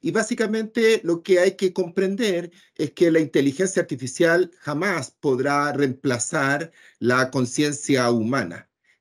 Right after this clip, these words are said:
Es decir, el razonamiento humano sigue siendo una pieza fundamental para poder construir una serie de artefactos y el diseñar diferentes procesos que permitan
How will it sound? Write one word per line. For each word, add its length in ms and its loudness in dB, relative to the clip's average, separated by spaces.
Es 260 2
decir, 580 -2
el 160 2
razonamiento 840 -2
humano 480 0
sigue 460 0
siendo 480 0
una 240 0
pieza 260 0
fundamental 880 -2
para 320 0
poder 400 2
construir 960 -2
una 220 2
serie 300 2
de 80 4
artefactos 1040 -4
y 460 0
el 180 2
diseñar 800 -2
diferentes 540 -2
procesos 680 0
que 140 2
permitan 720 0